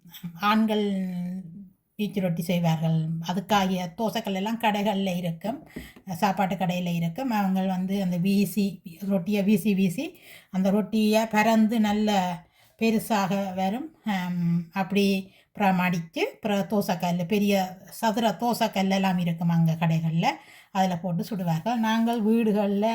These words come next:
தின்ன தோசைக்கல், சின்ன தோசைக்கல் தான் இருக்கும். அப்போ அதுக்கேற்ற மாதிரி நாங்கள் ரொட்டியை,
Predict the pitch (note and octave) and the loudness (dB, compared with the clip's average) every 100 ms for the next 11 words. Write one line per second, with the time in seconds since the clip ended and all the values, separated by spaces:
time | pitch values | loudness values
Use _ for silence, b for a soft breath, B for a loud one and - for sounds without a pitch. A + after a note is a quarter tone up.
0 | A3 F#3 E3+ F#3+ F3+ F#3 A3 G3+ G#3+ G3+ | -2 -4 -6 -2 -2 -2 -4 -2 -2 -2
1 | F3+ E3+ E3 b b b b - A3 G#3+ | -2 -4 -6 b b b b -2 2 2
2 | G#3+ F3+ G3 F3+ E3+ F#3+ F#3 E3 E3 D#4 | 2 -2 -2 -2 -2 -2 0 0 -2 -6
3 | A3+ F3+ F#3+ F3+ A3+ G#3 G3+ F3+ F3+ F3+ | -8 -6 -4 -4 -4 -4 -4 -4 -4 -2
4 | F3 F3 F3 E3 F3+ G3+ | 0 0 -4 -4 -6 -6